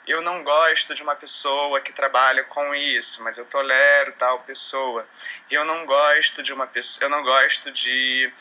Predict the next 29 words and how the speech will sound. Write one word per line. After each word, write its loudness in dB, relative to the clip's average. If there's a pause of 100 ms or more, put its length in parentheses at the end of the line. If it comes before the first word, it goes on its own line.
(220)
uma -4
pessoa 0
que, -6
que -10
frequenta 0
tais 0
lugares, 2
mas -6
eu -10 (100)
tolero 4
tal -4
pessoa." -6
Que -2
o, -14
o -14 (120)
tolerar, 2 (260)
ele -4
sempre -2
tá 2
nessa 2
ideia 2
de -4
que, -10 (160)
"Ok, -4
eu -4
não -8
gosto, 0
mas -2
eu, -4